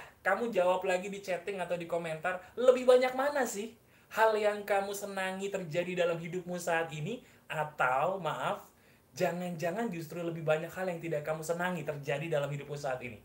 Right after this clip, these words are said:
Jawab, lebih banyak mana? Tuh, banyak ya. Banyak banget yang jawab ada-ada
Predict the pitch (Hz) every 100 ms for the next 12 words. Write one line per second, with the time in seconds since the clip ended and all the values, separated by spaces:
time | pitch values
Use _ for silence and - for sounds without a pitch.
0 | - _ - 175 165 - - 160 202 208
1 | 202 226 208 147 - _ _ _ _ _
2 | _ _ _ _ _ _ _ 165 165 -
3 | - - - 175 247 262 196 233 - -
4 | _ - - - 165 214 226 247 233 233
5 | 269 233 214 214 247 190 196 202 175 185
6 | 214